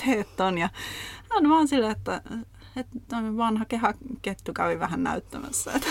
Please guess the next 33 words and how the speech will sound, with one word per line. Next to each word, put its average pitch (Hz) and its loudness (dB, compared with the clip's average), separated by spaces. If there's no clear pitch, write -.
<laughs> 254 4
mut, 240 4
mut 226 4
tota 277 6
se 240 2
monesti 208 0
työelämässä 185 0
on, 190 0
kun - -4
ihmetellään, 180 2
että - -4
miksi 214 -2
nuoret 190 0
ihmiset 165 -6
uupuu 165 2
ja - -2
miten 185 -2
niinku 165 -4
vanhat, 208 2
joilla 165 -2
olisi - -6
sama 175 -2
fysiikka, - -4
miten 180 -4
ne 247 2
niinku 170 0
jaksaa - -2
ja - -6
miten 190 -2
ne, 220 0
ne 214 2
niinku 190 2
multi 160 -2